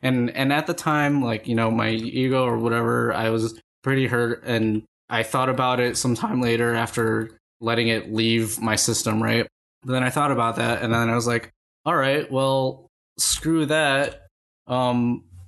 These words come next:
I'm gonna use that as motivation," because that, <laughs> that little bit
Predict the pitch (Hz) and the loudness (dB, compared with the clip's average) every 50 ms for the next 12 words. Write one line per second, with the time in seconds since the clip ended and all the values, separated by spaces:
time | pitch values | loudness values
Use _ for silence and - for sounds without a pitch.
0 | _ - 120 131 135 139 139 135 139 131 123 123 - - - 135 139 143 135 131 | _ -4 -2 0 0 2 2 2 2 0 0 -4 -6 -4 0 0 0 2 2 2
1 | 135 131 127 127 123 - - 117 123 120 120 120 120 117 - - - _ _ _ | 2 2 2 2 0 -4 -4 0 2 2 2 2 0 -4 -6 -8 -12 _ _ _
2 | - - 127 131 139 143 131 117 139 156 156 - - 120 110 110 113 - - 131 | -4 -2 0 2 2 2 0 2 2 2 2 2 0 0 0 -2 -2 -2 0 0
3 | 120 110 107 120 - - _ _ _ _ - 123 127 131 127 - - 175 - - | 2 2 0 -4 -6 -10 _ _ _ _ 0 2 2 4 2 0 -2 -4 -6 -2
4 | - 160 151 151 143 139 120 156 156 151 139 131 131 143 143 143 | -2 0 0 2 0 0 0 2 0 0 0 0 0 0 0 0